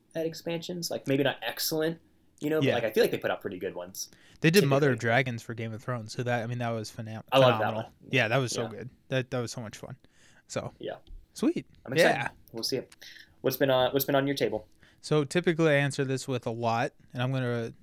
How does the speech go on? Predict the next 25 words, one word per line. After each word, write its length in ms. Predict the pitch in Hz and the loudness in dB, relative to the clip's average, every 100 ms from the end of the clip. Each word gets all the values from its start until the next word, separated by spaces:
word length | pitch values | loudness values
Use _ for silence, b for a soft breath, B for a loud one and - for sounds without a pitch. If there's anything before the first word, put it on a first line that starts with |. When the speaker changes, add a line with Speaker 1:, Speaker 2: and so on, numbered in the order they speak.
| _ _ | _ _
Speaker 2:
change 320 | - 156 151 | 0 2 2
that 220 | - 120 123 | 0 0 0
and 180 | 123 117 | -2 -2
actually 300 | 131 - 147 | -2 0 0
say 140 | 151 | 0
not 240 | 135 156 | 2 2
that 160 | - 165 | 4 4
much. 400 | 135 135 - - - | 4 -2 -2 -10 -10
So 280 | - 151 143 | 2 4 4
just 200 | 147 143 | 0 0
like 140 | 131 123 | -2 -2
you, 160 | 127 | -2
I've 180 | 123 123 | 0 -2
been 140 | 131 123 | -4 -6
kind 180 | 127 | -6
of 140 | 120 117 - - - | -6 -12 -18 -20 -4
traveling 440 | 151 117 120 120 | -2 0 -2 -4
and 80 | 117 | -2
Speaker 1:
Yeah. 100 | 107 | -2
Speaker 2:
seeing 180 | 123 120 | -4 -4
family 480 | 127 120 120 120 117 | -4 -4 -4 -6 -6
and 120 | 120 | -6
friends 320 | 127 127 117 | -4 -4 -4
and 160 | 113 113 | -6 -6
stuff, 200 | 120 | -6